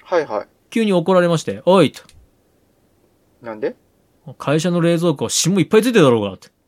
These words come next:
Speaker 1: あー、霜取り機能ついてないやつだ。
Speaker 2: 「え？」って。「あ、あ、
Speaker 1: うん。
Speaker 2: そうなんですか」と。
Speaker 1: うんうん。
Speaker 2: なんせこちら休憩室入ることないぐらい働くんですけども。
Speaker 1: うんうんうん。
Speaker 2: 「なんで休憩室の冷蔵庫穴開ってんだ」って怒られまして。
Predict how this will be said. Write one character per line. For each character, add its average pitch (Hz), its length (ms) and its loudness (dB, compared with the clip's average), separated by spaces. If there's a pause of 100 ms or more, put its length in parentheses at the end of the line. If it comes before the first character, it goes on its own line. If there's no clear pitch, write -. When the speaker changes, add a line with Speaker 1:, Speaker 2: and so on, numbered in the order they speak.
(140)
Speaker 1:
あ 190 300 -2
ー、 - 20 -6
霜 214 260 -8
取 233 160 0
り 220 40 -20
機 240 100 -10
能 220 120 -6
つ 214 140 -10
い 202 40 -16
て 202 100 -6
な 202 80 -4
い - 20 -4
や 185 100 -2
つ 135 100 -12
だ。 120 140 -2 (1300)
Speaker 2:
「え？」 143 100 -2
っ - 20 -10
て。 - 320 -20 (760)
「あ、 - 120 -8
あ、 135 180 -4
Speaker 1:
う - 40 0
ん。 - 20 -8
Speaker 2:
そ 160 140 -2
う - 20 0
な 120 80 -2
ん - 20 -6
で 95 60 -8
す - 100 -14
か」 120 140 -4
と。 - 100 -20 (460)
Speaker 1:
う 127 60 -18
ん 113 60 -12 (120)
う 110 60 -8
ん。 - 20 -2
Speaker 2:
な 214 100 2
ん 214 60 2
せ 185 80 0
こ 165 160 0
ち - 120 -4
ら 180 80 2
休 247 220 0
憩 262 160 0
室 165 120 -2
入 214 260 2
る 180 80 0
こ 143 100 -6
と 135 140 -2
な 185 160 2
い 214 80 2
ぐ 143 100 -2
ら 120 60 0
い 104 40 -6
働 113 300 -6
く 123 80 -6
ん 113 40 -4
で 104 80 -8
す - 60 -14
け 107 60 -8
ど 101 60 -8
も。 101 340 -6
Speaker 1:
う 143 60 -10
ん 127 180 -6
う 123 60 -6
ん 123 120 -8
う 110 120 -10
ん。 110 180 -10 (460)
Speaker 2:
「な 139 160 2
ん 170 40 4
で 147 80 2
休 120 140 -6
憩 123 140 -2
室 - 140 -10
の 107 100 -6
冷 107 120 -4
蔵 113 140 -4
庫 104 140 -4
穴 170 120 2
開 160 80 4
っ - 40 4
て 151 100 0
ん - 40 0
だ」 101 100 -2
っ 90 60 -12
て - 240 -20
怒 107 100 -8
ら 110 40 -2
れ 107 60 -4
ま 104 60 -6
し - 80 -10
て。 - 160 -14